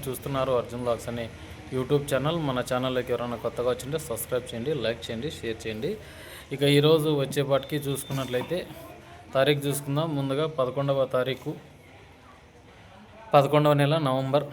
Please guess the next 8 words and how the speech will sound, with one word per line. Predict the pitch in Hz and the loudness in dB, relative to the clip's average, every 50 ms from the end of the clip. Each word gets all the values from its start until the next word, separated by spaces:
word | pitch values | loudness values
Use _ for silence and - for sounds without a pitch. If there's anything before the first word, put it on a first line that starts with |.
| - - - - - - 131 | -14 -16 -16 -16 -12 -8 -6
రెండు | 131 131 135 135 | -4 -2 0 2
వేల | 135 139 139 143 | 2 2 4 4
ఇరవై | 135 127 127 127 131 131 | 2 2 2 2 2 2
ఐదవ | 127 120 120 123 127 127 127 | 2 4 4 4 4 6 4
సంవత్సరం. | 123 131 127 120 113 - - 151 151 | 0 0 -2 -4 -6 -6 -6 -4 -4
ఈరోజు | 139 123 117 123 127 127 | -2 0 0 0 2 2
వచ్చేపాటికి | 123 117 - 127 113 120 117 113 - - | 0 -2 -2 -4 -2 -2 -2 -2 -2 -6
మంగళవారం. | 123 117 113 117 117 117 120 113 113 117 139 175 | -4 -4 -2 -2 -4 -4 -2 -2 -2 -2 -4 -6